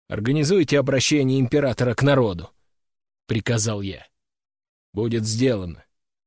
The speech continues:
кивнул Лаврентьев и тут же поднялся с места. Он решил проявить инициативу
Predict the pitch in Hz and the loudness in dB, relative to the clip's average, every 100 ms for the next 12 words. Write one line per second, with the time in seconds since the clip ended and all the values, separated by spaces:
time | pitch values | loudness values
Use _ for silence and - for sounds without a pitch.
0 | _ - 110 101 101 98 107 131 147 120 | _ -4 -2 0 -2 -2 -2 0 0 0
1 | 131 - - _ _ _ 131 170 147 131 | -2 -4 -12 _ _ _ -10 -6 -2 -2
2 | 127 160 131 139 135 - 135 131 107 - | 0 0 0 0 0 0 0 0 -2 -6
3 | - - _ _ _ _ _ _ 151 156 | -12 -20 _ _ _ _ _ _ -4 0
4 | 156 147 175 156 151 160 165 170 156 165 | 2 2 2 2 2 2 2 2 2 2
5 | 156 185 170 - 180 104 85 | 2 2 0 2 2 0 -4